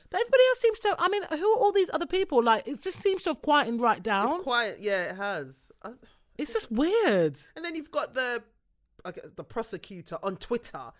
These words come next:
Speaker 2: It's what I understand
Speaker 1: I
Speaker 2: about
Speaker 1: don't
Speaker 2: American
Speaker 1: get
Speaker 2: law.
Speaker 1: this.
Speaker 2: Like, you just tweeted. Why?
Speaker 1: You don't, you shouldn't, and, and I
Speaker 2: Just
Speaker 1: think that's
Speaker 2: build
Speaker 1: another,
Speaker 2: your case. <laughs>
Speaker 1: I think that's another thing that's gonna fuck up
Speaker 2: Yeah.
Speaker 1: the, the, the case against him, because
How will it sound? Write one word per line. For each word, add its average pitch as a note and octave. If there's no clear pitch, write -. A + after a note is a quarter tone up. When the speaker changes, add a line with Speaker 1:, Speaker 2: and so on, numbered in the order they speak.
Speaker 2:
It's A4+
what A#4
I F4
understand D#4+
Speaker 1:
I F4
Speaker 2:
about C4+
Speaker 1:
don't E4+
Speaker 2:
American A#3
Speaker 1:
get C#4
Speaker 2:
law. F3+
Speaker 1:
this. F3+
Speaker 2:
Like, A4
you A#4
just -
tweeted. D#4
Why? B3
Speaker 1:
You D#4
don't, E4+
you D#4
shouldn't, -
and, C#4
and -
I C#4+
Speaker 2:
Just D4+
Speaker 1:
think D4+
that's A4+
Speaker 2:
build A4+
Speaker 1:
another, F4
Speaker 2:
your F#4
case. F#4
<laughs> -
Speaker 1:
I D#4
think F4
that's F4
another E4+
thing D#4
that's A#3+
gonna B3
fuck -
up B3+
Speaker 2:
Yeah. A#3
Speaker 1:
the, -
the, G#3
the A3
case C4
against B3
him, G#3+
because A#3